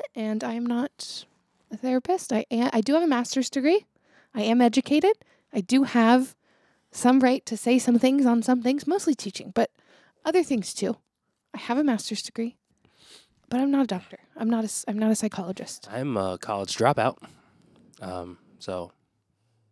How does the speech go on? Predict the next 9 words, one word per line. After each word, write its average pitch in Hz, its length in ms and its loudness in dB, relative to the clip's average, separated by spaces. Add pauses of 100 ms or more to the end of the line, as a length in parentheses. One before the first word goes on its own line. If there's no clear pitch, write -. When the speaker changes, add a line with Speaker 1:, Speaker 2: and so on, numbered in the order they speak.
(340)
Speaker 2:
I'm 107 340 -8 (320)
even 110 220 -10
less 123 160 -4
qualified. 87 460 -6 (420)
Uh, 90 840 -6
but - 300 -14 (300)
I 98 520 -14 (640)
have 90 220 -10
experienced 104 680 -14